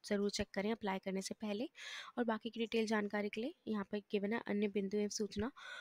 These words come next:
जो भी डिटेल्स हैं वो आपको विस्तृत विज्ञापन में मिल जाएंगी, तो आप ये सारी डिटेल्स वहाँ पे देख सकते हैं। और डब्ल्यू डब्ल्यू डब्ल्यू डॉट आर एस एम एस एस बी डॉट राजस्थान डॉट जी ओ वी डॉट इन पे विजिट करके आप देख सकते हैं।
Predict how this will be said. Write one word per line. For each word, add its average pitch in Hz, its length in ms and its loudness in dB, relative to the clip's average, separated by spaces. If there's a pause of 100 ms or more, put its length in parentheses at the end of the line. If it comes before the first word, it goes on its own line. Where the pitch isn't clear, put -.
(220)
जो 220 160 4
भी 220 100 0
डिटेल्स 214 420 2
हैं 269 80 2 (260)
वो 214 100 0
आपको 226 320 -2 (1000)
विस्तृत 233 380 2
विज्ञापन 214 400 -2
में 240 100 2
मिल 214 180 4
जाएंगी, 185 320 0
तो 202 140 -2
आप 196 200 2
ये 214 60 -2
सारी 202 240 0
डिटेल्स 220 380 -4
वहाँ 196 180 -2
पे 220 80 0 (260)
देख 202 160 -2
सकते - 300 -4
हैं। 233 160 -2 (520)
और 202 200 2 (180)
डब्ल्यू 208 220 0
डब्ल्यू 202 280 -2
डब्ल्यू 202 200 -2
डॉट 240 80 -4 (100)
आर 202 100 0
एस 196 160 -2
एम 202 120 0
एस 202 140 -2
एस 190 120 -8
बी 226 60 0
डॉट 220 180 0
राजस्थान 202 360 0
डॉट 208 180 -2
जी 214 80 0
ओ 202 40 2
वी 196 80 -2
डॉट 196 200 0
इन 196 80 -4
पे 202 100 -2
विजिट 196 260 -4
करके - 240 -4
आप 233 180 -4
देख 196 180 0
सकते - 300 -6
हैं। 247 140 0